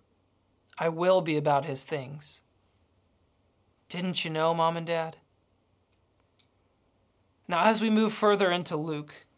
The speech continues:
we'll see Jesus doing all sorts of amazing things his Father has planned. And we'll see him continually nurturing his identity as the Son,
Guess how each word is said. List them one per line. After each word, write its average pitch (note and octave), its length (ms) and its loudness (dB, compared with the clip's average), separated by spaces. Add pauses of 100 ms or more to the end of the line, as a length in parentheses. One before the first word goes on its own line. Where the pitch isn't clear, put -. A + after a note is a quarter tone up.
(180)
we'll F3+ 120 -6
see A#3 300 2
Jesus F3+ 440 -2
doing F#3+ 260 -2
all G3 160 6
sorts F#3 320 0
of E3 100 -4
amazing C#3+ 680 -6
things C3+ 460 -6
his D3 160 -2
Father D#3 420 2
has C3+ 160 -6
planned. C#3 520 -10 (840)
And G3 100 -4
we'll G#3+ 100 2
see B3+ 200 4
him A#3+ 120 4
continually G#3+ 640 2
nurturing G3+ 640 2
his F3 180 -6
identity F3+ 640 -2
as D#3 120 -4
the D3+ 100 -10
Son, G#3+ 500 2